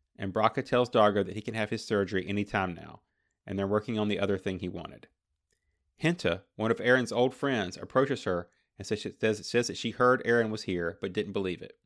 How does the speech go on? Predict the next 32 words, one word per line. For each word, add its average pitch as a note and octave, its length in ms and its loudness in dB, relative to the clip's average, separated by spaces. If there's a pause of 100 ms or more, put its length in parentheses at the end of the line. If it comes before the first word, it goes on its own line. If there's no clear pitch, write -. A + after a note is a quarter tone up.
(280)
Aaron A#2+ 220 6
offers C3 240 4
her D3 160 0
a D#3+ 60 0
drink, G2 440 -2 (100)
but G#2 140 0
she G#2+ 120 -6
re-, G#2+ 100 -2
says, G#2+ 340 0
responds A2+ 380 0
that - 100 -8
she - 140 -6
only B2 260 0
drinks G2+ 300 -4
with - 100 -20
peacekeepers F2+ 680 -6 (160)
and G2 100 -6
throws G2+ 260 0
it - 80 -4
in G2 100 -4
her G2+ 120 -6
face, - 440 -6 (400)
much G#2+ 260 0
to - 60 -16
the C#3 100 0
amusement A2 440 -2
of F2+ 80 -14
the - 120 -14
others G2 300 0
in F#2 120 -8
the F2+ 60 -8
room. F2 260 -10